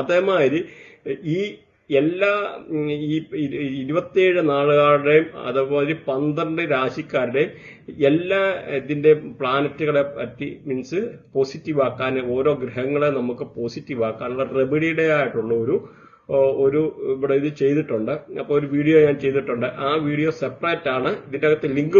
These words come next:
കൊടുത്തേക്കാം, അത് നിങ്ങൾ പോയി കാണണം. കാരണം അത് കണ്ടു കഴിഞ്ഞാൽ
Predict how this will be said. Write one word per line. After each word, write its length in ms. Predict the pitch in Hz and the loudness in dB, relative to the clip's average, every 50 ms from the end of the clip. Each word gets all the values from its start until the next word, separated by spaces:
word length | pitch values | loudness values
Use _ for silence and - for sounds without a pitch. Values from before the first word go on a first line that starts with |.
| 165 | 6
കൊടുത്തേക്കാം, 480 | 131 117 107 110 101 92 92 95 104 - 123 | 6 4 2 -2 -6 -8 -8 -10 -12 -8 -8
അത് 240 | 123 143 180 170 151 | -6 -4 0 0 2
നിങ്ങൾ 180 | 151 151 156 180 202 196 - | 2 2 2 0 -2 -2 0
പോയി 160 | 135 135 147 143 - - | 0 0 0 0 -2 -4
കാണണം. 380 | 120 123 131 131 123 117 110 - 110 | -2 0 0 0 0 0 -2 -4 -4
കാരണം 600 | 113 131 143 156 160 135 135 110 - - - - - _ _ _ _ _ _ _ _ _ _ - | -2 0 0 2 2 2 0 0 -2 -8 -14 -18 -20 _ _ _ _ _ _ _ _ _ _ -12
അത് 100 | 110 - - - | -10 -8 -2 0
കണ്ടു 220 | 147 139 143 151 160 | 0 0 2 0 2
കഴിഞ്ഞാൽ 340 | 156 135 127 123 131 139 | 2 2 2 0 0 -2